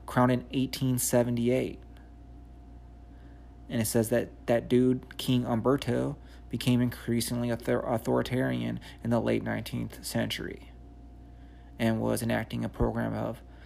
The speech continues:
suppression against people. So he, maybe he had to do, maybe he was, uh, maybe he had it coming to him. Nineteen eighty-one, Prince Charles marries Lady Diana.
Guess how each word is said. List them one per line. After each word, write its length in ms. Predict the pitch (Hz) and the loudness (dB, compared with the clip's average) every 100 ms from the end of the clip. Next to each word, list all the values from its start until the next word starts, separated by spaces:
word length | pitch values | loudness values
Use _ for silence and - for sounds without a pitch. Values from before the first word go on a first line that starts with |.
| - | -16
suppression 680 | - - 113 - 107 - - | -6 -2 0 2 0 0 -4
against 540 | 104 104 98 - - - - - - - | -6 -6 -6 -8 -10 -14 -18 -18 -18 -8
people. 500 | - - - - - - - - - - - - | -4 -4 -6 -10 -12 -16 -18 -20 -20 -18 -18 -8
So 500 | - - - - - - - - - - | -4 -2 -4 -6 -10 -14 -16 -18 -18 -12
he, 140 | - | 0
maybe 240 | 117 110 113 | 2 4 2
he 180 | 120 | -2
had 80 | 123 | -4
to 60 | 117 | -4
do, 320 | - 110 - - - | -2 -4 -4 -10 -4
maybe 240 | 113 117 110 | 0 0 0
he 140 | 117 | -2
was, 240 | 110 110 113 | -2 -4 -2
uh, 220 | 110 110 - - - - - - - | -4 -6 -10 -18 -18 -18 -18 -18 2
maybe 280 | 123 120 113 | 4 6 4
he 60 | |
had 120 | 117 | 2
it 80 | 113 | 0
coming 320 | - - 95 | -2 -6 -6
to 160 | - - | -8 -8
him. 220 | - - - - - - - - - - - - | -10 -14 -16 -18 -18 -18 -18 -20 -18 -18 -16 0
Nineteen 400 | 127 127 120 135 | 4 4 4 2
eighty-one, 480 | 135 131 127 156 143 | 4 4 2 2 2
Prince 220 | - 139 | 2 2
Charles 340 | - 143 156 143 | 4 4 4 4
marries 340 | 135 135 127 - - | 2 2 0 -8 -2
Lady 340 | 113 120 120 | 4 6 6
Diana. 760 | 120 117 120 131 135 95 - | 4 2 2 0 -2 -6 -10